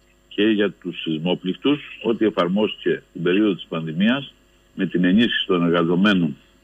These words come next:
που μένουν εκτός, ε, δουλειάς, ε, να απαγορεύσει τις απολύσεις και ταυτόχρονα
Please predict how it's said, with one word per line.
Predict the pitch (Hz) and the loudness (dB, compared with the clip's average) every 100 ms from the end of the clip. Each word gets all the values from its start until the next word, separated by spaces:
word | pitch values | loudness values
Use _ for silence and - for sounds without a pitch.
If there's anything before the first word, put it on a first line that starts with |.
| _ | _
που | - | -2
μένουν | 85 92 95 87 85 | 0 2 2 2 2
εκτός, | 78 - 98 87 - - _ _ - | 0 -2 0 0 -2 -16 _ _ -4
ε, | 82 78 | -2 0
δουλειάς, | 76 76 76 82 104 143 - - _ _ - - - | -2 -2 0 2 2 0 -6 -20 _ _ -20 -20 -6
ε, | 90 92 87 82 80 | -2 0 0 -4 -8
να | 87 | -6
απαγορεύσει | 87 92 90 92 117 - - | -4 0 2 4 2 0 -8
τις | - 85 - | -10 -8 -6
απολύσεις | 82 80 80 110 143 151 - | -4 -4 0 -2 0 -4 -4
και | 101 | -4
ταυτόχρονα | 92 - 117 113 117 135 156 | -4 -2 -2 0 -2 0 -2